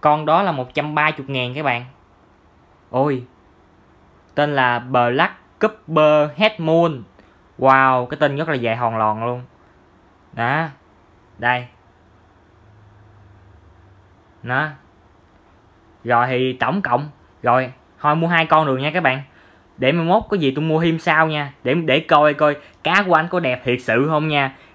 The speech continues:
Mấy bạn nói cá trên đây mà cá vip không à, không biết có phải vậy không nữa. Để tôi về tôi kiểm nghiệm lại nha, tôi mới biết nha. Em chơi coi Get Galaxy không? Coi Get Galaxy nữa hả?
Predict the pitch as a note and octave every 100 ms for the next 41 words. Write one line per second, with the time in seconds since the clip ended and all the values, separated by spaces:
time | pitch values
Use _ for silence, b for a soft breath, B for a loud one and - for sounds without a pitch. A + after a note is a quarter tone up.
0 | - F3+ A#2+ B2 D#3 F#3 G3 F3+ G#3 G3+
1 | D#3 C#3+ C3+ B2 F3+ G#3 C4 A3 D3+ B2+
2 | A#2+ D#3+ G3+ - C#3+ F3+ C3+ D3+ D#3 D#3
3 | E3+ b b b C3+ C3+ E3 C3 B2 B2+
4 | D3 C3+ D#3+ F#3+ B2 C#3 C3+ D3+ D3 D#3+
5 | F3 A3 F#3 D3+ A#2+ B2 _ _ _ b
6 | _ - D#3 D3+ D3 D#3+ D#3 D3+ D#3+ D#3
7 | D#3 G#3+ - D#3 D3+ D#3 D#3+ D#3+ E3 D#3
8 | C3 _ _ _ _ _ _ _ _ _
9 | _ _ _ _ - D3+ D#3 D3+ G#3 -
10 | E3 D#3+ D#3 - F3 E3+ E3 F3+ E3